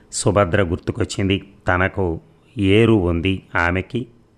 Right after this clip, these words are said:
ఇల్లు మాత్రమే ఉంది. ఏదో ఒకరోజు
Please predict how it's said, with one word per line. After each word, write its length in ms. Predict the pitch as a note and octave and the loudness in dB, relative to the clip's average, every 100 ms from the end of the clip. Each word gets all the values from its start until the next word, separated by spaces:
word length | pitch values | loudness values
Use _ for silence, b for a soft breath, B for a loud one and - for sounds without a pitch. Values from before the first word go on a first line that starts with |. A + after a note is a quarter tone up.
| _ - | _ -4
ఇల్లు 380 | F3+ A#2 F2+ F2+ | 2 2 2 0
మాత్రమే 540 | E2+ E2 - F#2+ E2+ E2+ | 0 -2 -2 -2 0 0
ఉంది. 400 | E2 E2 F2+ D#2+ - B B B - | -2 -2 -4 -6 -18 B B B -2
ఏదో 380 | F#2 F2+ F#2+ F2 | 0 2 2 2
ఒకరోజు 640 | G#2 F2+ G2 G2 G2+ D2+ | 0 0 0 2 0 -2